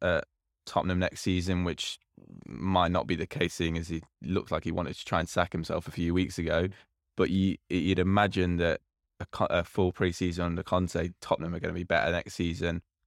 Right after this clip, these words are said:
Arsenal seem to be improving massively under Arteta at the moment. Again,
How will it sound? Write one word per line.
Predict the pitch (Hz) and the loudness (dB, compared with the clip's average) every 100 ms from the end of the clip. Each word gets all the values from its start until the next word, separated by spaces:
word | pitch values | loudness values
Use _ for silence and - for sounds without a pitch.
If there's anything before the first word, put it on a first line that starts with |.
| _ | _
Arsenal | - 95 95 - 92 85 - | 4 4 4 0 -2 -2 -4
seem | - 87 | -2 -2
to | - | -2
be | 80 | -4
improving | 80 - 82 78 80 160 | -4 -4 -4 -4 -6 -6
massively | 143 - 85 78 80 | -8 -6 -6 -4 -4
under | 82 85 82 | -2 0 2
Arteta | 85 - 85 - | 0 0 -4 -2
at | - | -4
the | 80 | -2
moment. | 82 80 78 _ _ - | -4 -4 -8 _ _ -12
Again, | 80 - 87 85 | -2 4 6 6